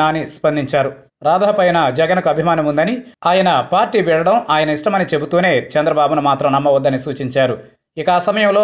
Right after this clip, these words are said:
రాధ వైసీపీలోనే ఉంటే మచిలీపట్నం ఎంపీ టికెట్ ఇవ్వాలని జగన్ భావించినట్లుగా చెబుతారు. ఇక టీడీపీలో చేరిన రాధకు పార్టీ ఇచ్చిన ఏ హామీ అమలు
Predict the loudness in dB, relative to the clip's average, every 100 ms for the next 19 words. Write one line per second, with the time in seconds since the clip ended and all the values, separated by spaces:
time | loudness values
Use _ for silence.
0 | 2 2 2 2 2 0 -2 -4 -2 0
1 | -2 0 -2 -2 -12 _ -4 -4 0 0
2 | 0 0 0 0 0 -2 0 0 0 0
3 | 0 0 0 0 0 0 -2 -2 -4 -4
4 | 0 0 0 -2 0 -2 -4 -14 _ -4
5 | 0 0 0 0 0 0 0 -2 0 2
6 | 2 0 0 -2 0 0 0 -4 -2 -2
7 | 2 2 2 0 0 -2 -2 -4